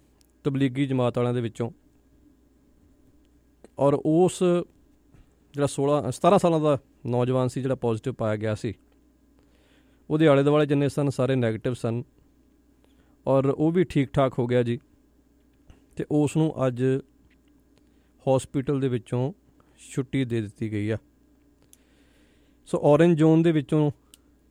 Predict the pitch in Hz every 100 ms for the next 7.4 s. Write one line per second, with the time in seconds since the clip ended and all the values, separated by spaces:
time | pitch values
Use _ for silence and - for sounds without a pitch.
0 | _ - 135 143 131 151 135 135 131 127
1 | - 127 117 107 107 107 - _ _ _
2 | _ _ _ _ _ _ _ _ 127 127
3 | 135 127 131 131 135 123 113 113 113 -
4 | _ _ _ _ _ _ _ _ _ -
5 | 127 143 135 160 156 147 185 175 165 135
6 | 139 127 143 127 139 131 - 127 120 113
7 | 123 139 127 143